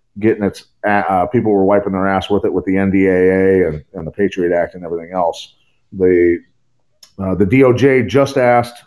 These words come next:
a judge, is gonna, uh, ask a judge for special permission, and they did this quietly. People can look this up and read about it, uh, where they can also detain people for indefinitely without, um,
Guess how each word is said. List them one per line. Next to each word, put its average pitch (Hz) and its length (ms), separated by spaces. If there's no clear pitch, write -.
a 110 100
judge, 113 480
is 101 120
gonna, 110 200
uh, 101 340
ask 113 240
a 101 60
judge 113 340
for 95 100
special 113 320
permission, 110 440
and 110 100
they 107 80
did 156 160
this 160 160
quietly. 156 640
People 120 180
can 120 180
look 120 160
this 147 180
up 143 140
and 156 100
read 120 140
about 98 260
it, - 120
uh, 117 200
where 117 360
they 160 260
can 143 180
also 127 380
detain 120 520
people 110 580
for 120 200
indefinitely 117 840
without, 120 500
um, 95 320